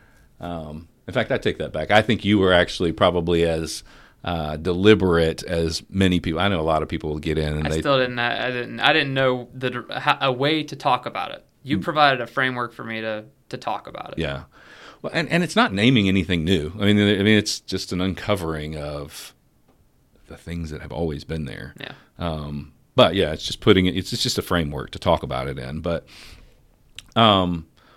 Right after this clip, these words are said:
Speaker 1: so what's your, what's your advice for somebody who,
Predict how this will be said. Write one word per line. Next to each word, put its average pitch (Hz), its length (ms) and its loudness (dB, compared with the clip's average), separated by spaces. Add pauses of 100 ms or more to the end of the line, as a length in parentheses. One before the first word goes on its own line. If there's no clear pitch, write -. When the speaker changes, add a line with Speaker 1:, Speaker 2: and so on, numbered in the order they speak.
(280)
Speaker 1:
so - 120 4
what's 180 160 6
your, 185 140 6
what's 165 220 6
your 170 120 8
advice 92 720 4 (380)
for 110 180 2
somebody 104 540 6
who, 92 640 2